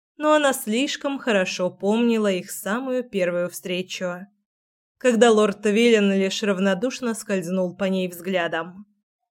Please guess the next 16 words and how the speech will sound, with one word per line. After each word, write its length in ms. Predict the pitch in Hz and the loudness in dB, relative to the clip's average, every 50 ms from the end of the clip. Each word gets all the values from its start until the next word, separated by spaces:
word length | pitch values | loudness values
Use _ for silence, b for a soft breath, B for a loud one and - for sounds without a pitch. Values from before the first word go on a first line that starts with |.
| _ _ _ _ _ _ _ _ _ _ _ _ _ _ _ _ | _ _ _ _ _ _ _ _ _ _ _ _ _ _ _ _
Уна 260 | - 208 202 202 202 196 | 0 2 6 6 6 6
насупилась 880 | 202 196 196 202 - - 269 285 285 302 269 240 247 240 247 - - | 6 4 2 0 -2 -2 -2 -2 0 2 2 4 4 2 2 0 0
и 80 | 240 | 2
некоторое 540 | 240 262 285 294 285 - - 262 233 214 208 | 2 4 4 2 2 2 4 4 6 6 4
время 280 | 190 196 202 220 240 240 | 4 4 2 2 2 0
шагала 480 | 233 - - 202 180 175 175 175 175 | 0 0 0 0 2 2 2 2 2
молча. 800 | 175 180 180 175 175 175 - - - - 175 160 165 175 208 220 _ _ _ _ _ _ _ _ _ _ _ _ _ _ _ _ _ _ _ - | 2 0 0 -2 -2 -4 -6 -10 -10 -8 -8 -8 -8 -10 -14 -20 _ _ _ _ _ _ _ _ _ _ _ _ _ _ _ _ _ _ _ -6
"Да, 460 | 208 185 220 226 254 285 320 330 320 | -2 2 4 6 6 8 8 6 6
договорной 760 | 202 208 208 202 208 196 202 202 196 196 202 202 202 202 196 | 4 4 2 4 4 4 6 6 6 6 6 6 6 4 4
брак 520 | 180 170 196 208 254 277 285 269 277 - | 2 2 0 2 2 2 0 0 0 0
и 20 | |
обязанности, 1120 | 208 180 175 175 165 160 185 226 262 269 269 233 220 208 202 202 196 202 - - - - | 0 0 0 0 0 0 2 4 4 4 2 2 0 0 0 0 0 -4 -8 -14 -10 -4
и 120 | 180 180 185 | -2 -2 0
вы 140 | 180 196 202 | 2 4 6
не 120 | 202 202 | 6 6
влюблены", 800 | 202 208 214 202 180 202 202 196 196 196 202 226 247 269 277 262 | 6 4 4 4 4 4 4 4 4 2 2 0 -2 -4 -6 -10